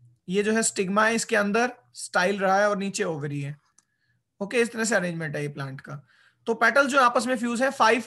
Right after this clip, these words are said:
नंबर है, स्टेमन भी फाइव होते हैं इसमें, stamens are also five। So this is potato flower, this is the another member of solanaceae, that is petunia।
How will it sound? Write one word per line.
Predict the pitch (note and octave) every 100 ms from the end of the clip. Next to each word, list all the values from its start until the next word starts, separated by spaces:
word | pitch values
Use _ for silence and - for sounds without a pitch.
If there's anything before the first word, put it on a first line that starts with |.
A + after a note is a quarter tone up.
| G3
नंबर | F#3 E3+ D#3+
है, | D3+
स्टेमन | D3 - A3 B3+ B3+
भी | B3+
फाइव | G#3 F#3+ F3+
होते | D3+ D#3
हैं | D3+
इसमें, | D3 D3 C#3+ _ _ _ _ _ _ _ _ _ _ _ _ _ _ _ _ _ _ _ _ _ _ _ _ _ _ _ _ - _
stamens | - F#3+ A3 G#3+
are | G#3
also | F3 D3+
five। | C#3+ C3+ - - -
So | A#3+
this | A#3 A#3+
is | B3
potato | B3 G#3+ G#3 F#3+ F3 -
flower, | D#3+ C3+ C3+ C#3 _ _ _ _ _ _ _ _ _ _ _ _ _ _ _ _ _ _ _ _ _ _ _ _
this | F3 G3
is |
the | G3+ A3
another | A3+ A#3
member | A3+ A3
of | A3+
solanaceae, | B3 G#3+ A3 G#3+ A3+
that | G3 G3
is | F#3+
petunia। | G3+ G3+ G3 A3